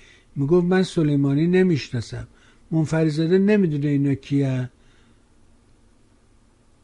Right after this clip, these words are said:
آقا این شارلاتان از این معترضین ناراحت بود چون اینا بودن که صدا کرده بودن: "شارلاتان بیا پایین."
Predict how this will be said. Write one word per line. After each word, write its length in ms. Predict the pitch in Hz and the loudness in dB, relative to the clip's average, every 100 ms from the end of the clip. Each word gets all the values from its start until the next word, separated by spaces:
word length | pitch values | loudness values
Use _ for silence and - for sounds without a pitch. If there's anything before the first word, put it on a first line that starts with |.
| _ _ _ _ _ | _ _ _ _ _
آقا 220 | 165 175 190 | -4 -2 0
این 180 | 185 | 0
شارلاتان 960 | 165 - 156 143 139 - 156 170 180 170 _ _ _ | -2 0 0 0 -2 -4 -2 -2 -2 -6 _ _ _
از 260 | - 143 151 | -6 -4 -2
این 120 | 180 | 0
معترضین 720 | 175 151 143 143 139 131 170 | 0 -2 -2 -4 -2 -2 -2
ناراحت 500 | 175 165 160 156 147 | -2 -2 -2 -4 -2
بود 220 | 156 151 | -2 -2
چون 200 | - 165 | -2 -6
اینا 380 | 156 143 151 170 | -4 -2 0 0
بودن 340 | 165 143 139 123 | 0 -2 -4 -4
که 120 | 131 | -8
صدا 400 | - 135 139 131 | -8 -6 -4 -4
کرده 380 | 143 131 120 135 | -6 -6 -4 -4
بودن: 340 | 127 135 120 - - - | -4 -4 -6 -10 -20 -18
"شارلاتان 720 | - 151 143 139 127 135 123 | -6 -2 0 0 -2 -2 -2
بیا 200 | 123 123 | -2 -4
پایین." 400 | 113 123 107 101 | -4 -8 -8 -10